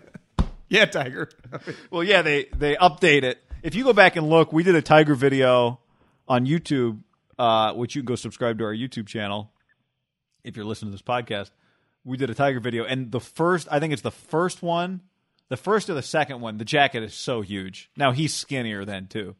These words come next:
Speaker 1: Yeah.
Speaker 2: But the jacket's just, and, and to your point, it's, like, part of the style, too.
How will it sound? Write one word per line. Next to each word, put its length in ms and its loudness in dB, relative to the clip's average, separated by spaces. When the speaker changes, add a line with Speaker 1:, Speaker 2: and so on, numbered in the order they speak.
Speaker 1:
Yeah. 240 -18
Speaker 2:
But 120 -6
the 80 -6
jacket's 600 0
just, 280 -12
and, 240 2
and 280 -4
to 80 -8
your 120 -6
point, 260 -10
it's, 120 -14
like, 160 -10
part 220 -8
of 40 -10
the 80 -14
style, 420 -8
too. 240 -16